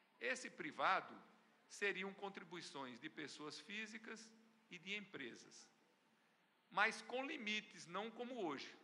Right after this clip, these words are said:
porque hoje nós temos limite apenas percentual. E aí fica uma, uma distância muito grande,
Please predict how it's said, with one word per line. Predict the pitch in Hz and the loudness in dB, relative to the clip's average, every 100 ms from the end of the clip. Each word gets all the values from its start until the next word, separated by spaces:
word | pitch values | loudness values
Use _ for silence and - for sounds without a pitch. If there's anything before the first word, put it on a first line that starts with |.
| - | -6
porque | 175 - | -2 2
hoje | 170 214 220 | 4 4 4
nós | 190 185 | 2 0
temos | - 180 180 | 0 -4 -2
limite | 165 160 160 | -2 -2 -2
apenas | 156 180 196 | -2 -2 -2
percentual. | 190 208 196 214 214 202 135 123 - - - - - - - - - | 0 0 0 -4 0 4 4 2 -12 -20 -20 -20 -20 -20 -20 -20 -12
E | 214 233 | 2 6
aí | 185 190 262 190 - - - - | 6 4 4 2 -2 -16 -20 -12
fica | - 226 226 | -2 -2 -2
uma, | 226 233 214 160 - | 0 2 2 0 -6
uma | 175 202 | -2 -2
distância | 190 - - 208 208 | -2 -4 -2 -2 -2
muito | 208 233 240 | -6 -6 -4
grande, | 208 170 165 | 0 0 0